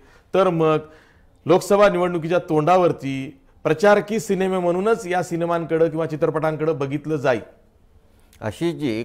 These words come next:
Speaker 2: खूप वेळाने माझी आठवण झाल्याबद्दल आभार तुमचे. सगळ्यात पहिले हे जे चित्रपटाचं जे टायटल आहे, ॲक्सिडेंटल प्राईम मिनिस्टर, जर मनमोहन सिंग प्राईम मिनिस्टर बनणं हा जर ॲक्सिडेंट असेल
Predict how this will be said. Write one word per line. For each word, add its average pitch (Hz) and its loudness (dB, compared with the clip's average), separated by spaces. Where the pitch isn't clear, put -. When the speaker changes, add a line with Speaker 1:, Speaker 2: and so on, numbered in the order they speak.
Speaker 2:
खूप 127 -8
वेळाने 123 4
माझी 113 2
आठवण 110 -2
झाल्याबद्दल 104 -4
आभार 92 -2
तुमचे. 82 -10
सगळ्यात 135 4
पहिले 143 2
हे 117 -2
जे 123 -2
चित्रपटाचं 123 -2
जे 123 -6
टायटल 104 0
आहे, 80 -6
ॲक्सिडेंटल 120 -4
प्राईम 92 -2
मिनिस्टर, 90 -14
जर 165 6
मनमोहन 143 4
सिंग 202 -2
प्राईम 160 6
मिनिस्टर 180 2
बनणं 151 2
हा 151 6
जर 147 4
ॲक्सिडेंट 143 2
असेल 107 -4